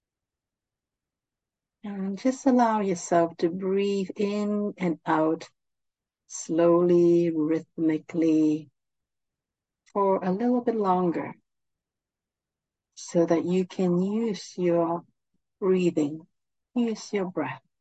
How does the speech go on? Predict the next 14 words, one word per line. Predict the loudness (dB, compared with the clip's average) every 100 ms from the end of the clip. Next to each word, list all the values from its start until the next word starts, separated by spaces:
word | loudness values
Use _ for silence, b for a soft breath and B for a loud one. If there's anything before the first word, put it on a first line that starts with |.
| _ _ _ _ _ _ _ _ _ _ _ _ _ _ _ _ _ _ _ _ _ _ _ _ _ _ _ _
to | -14
get | -6 -2 -2 0
your | 0 2
body | 2 2 4 2 2 -2
into | 2 4 4 0 0 2 2 0
a | -6
very | 0 2 4 2 0
relaxed | -2 0 0 -4 -8 -18 -20 -20 -20 _ _ _ _ _ _ _ _ _ _ _ _ _ _ _ _
state. | -20 -4 0 0 -2 -18 -20 _ _ _ _ _ _ _ _ _ _ _ _ _ -2
Each | 0 0 -6
time | -4 -2 2
you | 2
breathe | 2 2 2 2 -2
in, | -6 -4 -4 -6 -8